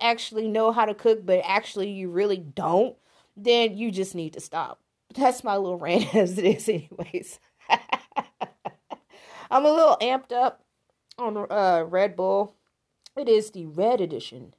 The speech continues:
It's watermelon. And it's so delicious. And I also have a backup of Powerade.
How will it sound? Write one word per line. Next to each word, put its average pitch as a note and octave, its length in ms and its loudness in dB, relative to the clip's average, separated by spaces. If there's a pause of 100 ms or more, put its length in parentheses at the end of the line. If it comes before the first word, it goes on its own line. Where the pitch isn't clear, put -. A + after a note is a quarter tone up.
It's - 240 -20
watermelon. C#3+ 920 -16 (520)
And C4 160 0
it's A3+ 160 4
so D4+ 380 2
delicious. G3+ 540 -4
And G3 120 -6
I G3+ 60 0
also G#3 340 0
have F#3+ 220 0
a E3+ 60 0
backup F3 640 0 (720)
of D#3+ 160 -14
Powerade. D#3+ 760 4